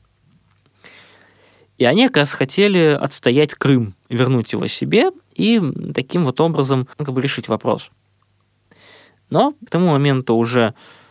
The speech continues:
очень сильно вырос, м, гений Суворова, подрастал гений Кутузова,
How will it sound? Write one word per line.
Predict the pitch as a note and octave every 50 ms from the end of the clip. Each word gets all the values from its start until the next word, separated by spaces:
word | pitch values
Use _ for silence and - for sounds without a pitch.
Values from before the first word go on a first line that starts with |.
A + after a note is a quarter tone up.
| _ _ _ _
очень | - - D3 C#3 C#3 - B2 A#2
сильно | A#2+ - - - C3 A#2+ A#2 G#2+ G#2 G#2+ G#2 G#2+ - -
вырос, | E3 A#2+ A2+ B2+ B2+ A#2 A2 A2 - - - - -
м, | - G#3+ A3 - - A#2 A2 A2+ C3 -
гений | - A#2+ A#2 C3 B2 A#2 G#2+ G#2 G#2+ - C#3 _ _ _ _ _ _ _
Суворова, | - - - A#2 A#2 C3+ E3 G3+ G#3 G3 F3 D#3+
подрастал | C#3+ - B2+ B2+ B2+ B2+ - - - G3 E3+
гений | C#3+ C3 A#2+ D#3 D#3 C3 A#2 A2
Кутузова, | - - B2 A2+ - - F#3+ G3+ G#3 F#3 F#3 F3 E3+ E3+ E3 D#3+